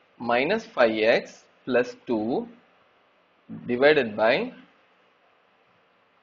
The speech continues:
x minus four. Actually, இந்த சம்ல பாத்தீங்கன்னா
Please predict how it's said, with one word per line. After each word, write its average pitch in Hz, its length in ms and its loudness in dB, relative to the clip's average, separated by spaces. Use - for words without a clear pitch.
x - 220 -12
minus 117 340 -4
four. 113 160 -4
Actually, 185 360 2
இந்த 160 200 -2
சம்ல 165 300 0
பாத்தீங்கன்னா 123 340 0